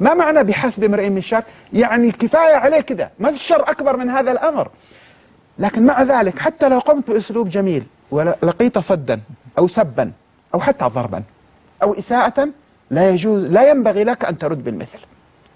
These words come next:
يقول الله عز وجل على لسان ح-، لقمان، سيدنا لقمان الحكيم، لقمان هو ي-،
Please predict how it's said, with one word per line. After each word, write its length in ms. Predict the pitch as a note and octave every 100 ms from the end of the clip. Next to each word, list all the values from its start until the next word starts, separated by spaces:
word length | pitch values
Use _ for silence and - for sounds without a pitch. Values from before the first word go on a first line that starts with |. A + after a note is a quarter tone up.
| _ -
يقول 360 | D#3 - A3
الله 300 | F#3 G3 E3+
عز 220 | E3 D3+
وجل 340 | E3 E3 G3 G#3 - _ _ _ -
على 120 | D#3
لسان 400 | E3+ - G3+ F3+
ح-، 100 | - - -
لقمان، 460 | D3 - D#3 D#3+
سيدنا 300 | A#2+ C#3 C#3+
لقمان 340 | D3 C#3 E3+ D#3
الحكيم، 460 | C#3 F3+ G3+ G3
لقمان 320 | D#3 - G#3+ G#3+
هو 120 | E3+
ي-، 360 | - A#2 D#3